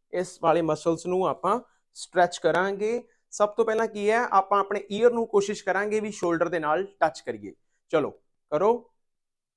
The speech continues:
ਰਾਈਟ ਸਾਈਡ ਤੇ ਆਪਾਂ ਕਰਾਂਗੇ, ਲੈਫਟ ਸਾਈਡ ਤੇ ਸਟ੍ਰੈਚ ਪਏਗਾ।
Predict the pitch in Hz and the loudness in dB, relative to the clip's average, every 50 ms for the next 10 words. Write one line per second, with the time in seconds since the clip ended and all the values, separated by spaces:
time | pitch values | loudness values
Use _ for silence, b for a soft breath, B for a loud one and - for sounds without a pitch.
0 | _ _ _ _ _ _ _ _ _ _ _ - 151 165 165 165 - - 185 180 | _ _ _ _ _ _ _ _ _ _ _ 0 0 2 0 0 -2 -2 -2 -2
1 | 175 175 - 180 180 170 - 180 170 175 165 175 196 214 226 226 202 175 180 185 | -2 -4 -4 -4 -4 -2 -4 -4 -4 -4 -4 -4 -4 -2 -2 -2 0 0 -2 -2
2 | - - 196 180 185 190 170 - - 160 160 - - - 202 208 202 220 240 | -2 -4 -4 -2 -2 -4 -6 -4 -2 -4 -4 -2 -2 0 2 2 4 2 0